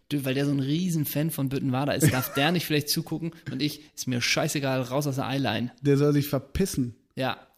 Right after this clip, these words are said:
Speaker 1: Und
Speaker 2: Mhm.
Speaker 1: dann, aber Hendrik, du hast doch in dem Bild nur ein Moin als Heinzi.
Speaker 2: Ja, genau.
Speaker 1: Nee, stört mich. Raus aus der Eyeline.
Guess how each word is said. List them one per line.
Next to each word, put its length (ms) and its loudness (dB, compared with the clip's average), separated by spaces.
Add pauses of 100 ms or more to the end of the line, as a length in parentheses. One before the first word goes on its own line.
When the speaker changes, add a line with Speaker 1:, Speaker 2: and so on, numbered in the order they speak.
(160)
Speaker 1:
Und 120 0
Speaker 2:
Mhm. 40 0
Speaker 1:
dann, 220 4
aber 160 0
Hendrik, 340 0
du 100 -4
hast 200 -2
doch 80 -6
in 100 0
dem 120 2
Bild 220 -2
nur 200 0
ein 180 0 (160)
Moin 680 2 (100)
als 300 -6
Heinzi. 520 -4
Speaker 2:
Ja, 140 6
genau. 360 8
Speaker 1:
Nee, 140 4
stört 300 0
mich. 300 -4
Raus 180 0
aus 100 2
der 120 -2
Eyeline. 400 0